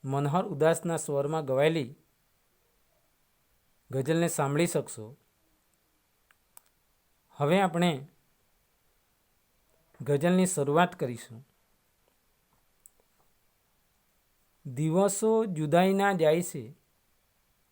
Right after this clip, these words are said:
એ જશે જરૂર મિલન સુધી. અહીં મેં તમને વાત કરી જુદાઈ એટલે વિરહ, મિલન એટલે મેળાપ. બંને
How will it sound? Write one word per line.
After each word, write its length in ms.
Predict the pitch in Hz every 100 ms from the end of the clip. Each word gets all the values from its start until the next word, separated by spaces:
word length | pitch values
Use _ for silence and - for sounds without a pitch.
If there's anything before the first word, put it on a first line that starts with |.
| _ _ _ -
એ 140 | 196
જશે 420 | 180 156 - 196
જરૂર 360 | 180 156 180 185
મિલન 420 | 156 143 160 190
સુધી. 400 | 180 117 110 131 _ _ _ _ _ _ _ _ _ -
અહીં 480 | 143 175 165 151 - _ _ _ _
મેં 220 | 143 165
તમને 240 | 170 160 165
વાત 300 | 151 151 -
કરી 320 | 147 151 165 _ 127
જુદાઈ 420 | 117 143 165 180
એટલે 240 | 160 156
વિરહ, 440 | 143 127 139 139 113 _ _ _ _ _ _ _ _ 135
મિલન 420 | 135 147 180 190
એટલે 300 | - 135 143
મેળાપ. 400 | 131 113 107 - _ _ _ _ _ _ _ _ -
બંને 600 | 139 147 156 175 196 214